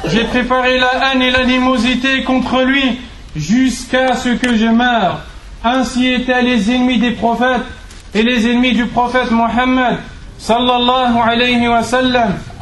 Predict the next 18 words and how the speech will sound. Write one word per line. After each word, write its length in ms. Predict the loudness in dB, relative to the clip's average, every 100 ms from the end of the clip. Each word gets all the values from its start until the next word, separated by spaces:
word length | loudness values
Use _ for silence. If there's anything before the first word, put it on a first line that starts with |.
| -14 -2
Allah 460 | 0 2 2 2 2
nous 200 | 2 2
a 180 | 2 0
informé 480 | 2 2 2 2
dans 140 | 2 2
le 80 | 0
Coran, 640 | 0 -2 0 0 2 0 -2 -8 -16 -16 -4
à 100 | -2
titre 460 | 0 0 0 0 0
de 140 | 0
consolation 1040 | 0 0 0 0 0 2 0 0 0 2 2
donnée 260 | 2 2
à 80 | 0
son 200 | 0 0
prophète, 500 | 0 0 2 0 0 -4 -14 -18 -4
alayhi 500 | 0 0 2 2 0
salatu 520 | 0 0 0 0 0
wassalam, 760 | 0 0 0 0 2 2 2 0